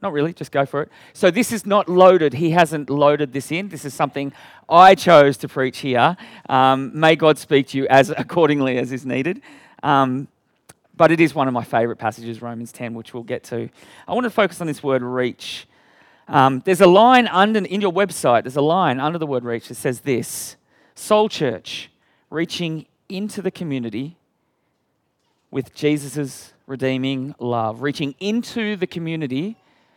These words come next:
with Jesus' redeeming love. That's powerful. That is potent.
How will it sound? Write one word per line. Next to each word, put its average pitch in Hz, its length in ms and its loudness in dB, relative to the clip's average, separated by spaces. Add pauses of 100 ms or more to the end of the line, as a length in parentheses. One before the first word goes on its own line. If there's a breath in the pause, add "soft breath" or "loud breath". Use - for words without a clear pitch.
(240)
with 135 160 -8
Jesus' 143 920 -6 (500)
redeeming 131 560 -4
love. 127 340 0
That's - 220 -4
powerful. 147 560 0
That 151 160 2
is 143 140 -4
potent. 120 500 -12